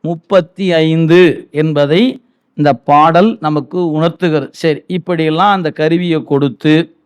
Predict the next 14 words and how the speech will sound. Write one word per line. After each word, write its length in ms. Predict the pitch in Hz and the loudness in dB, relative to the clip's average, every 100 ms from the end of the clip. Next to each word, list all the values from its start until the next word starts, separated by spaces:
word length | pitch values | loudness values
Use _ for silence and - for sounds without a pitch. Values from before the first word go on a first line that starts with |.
| _ _ _ _ _ _ | _ _ _ _ _ _
அதை 340 | 151 160 151 | -2 0 0
செயல்பட 520 | 139 - 160 170 165 143 | -2 -2 0 2 0 0
வச்சு, 600 | 135 - 147 151 151 _ _ _ | -2 -4 -4 -2 -4 _ _ _
ஒரு 800 | - 180 170 165 151 143 139 135 - | -8 -4 0 0 0 0 -4 -8 -6
எப்படி 260 | 175 180 | -4 -2
சொல்லலாம் 600 | 190 175 165 160 139 - - | -2 -2 0 0 0 -4 -6
அப்படின்னு 160 | 147 151 | -4 -2
சொன்னா, 420 | 151 185 160 147 _ _ _ _ | -2 0 0 -4 _ _ _ _
இந்த 240 | 165 156 | -6 -6
மாடி 360 | 160 190 202 202 | -2 -2 -2 -2
மேல 260 | 185 175 | -2 -4
ஏறி 400 | 160 175 185 196 | -4 -2 -2 -2
இறங்கும் 380 | 165 160 175 160 | -2 0 -2 -2
பொழுது 580 | 151 160 180 151 147 | -2 0 0 -2 -4